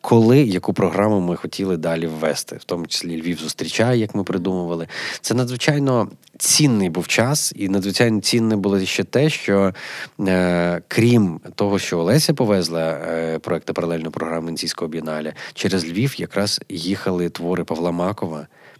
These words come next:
їх везли, і тут от в цей період прийшлося мені ще допомагати виїхати,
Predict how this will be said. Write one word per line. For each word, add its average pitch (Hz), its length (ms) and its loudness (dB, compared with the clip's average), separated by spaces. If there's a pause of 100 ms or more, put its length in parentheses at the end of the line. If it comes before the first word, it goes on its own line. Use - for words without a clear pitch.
(160)
їх - 200 -8
везли, 90 400 -2
і 80 520 -6 (100)
тут 101 300 -4 (140)
от - 180 -8
в - 200 -16
цей 95 200 -4
період 101 420 0
прийшлося - 420 -6
мені 90 160 -4
ще - 120 -8
допомагати 87 520 -4
виїхати, 87 680 -2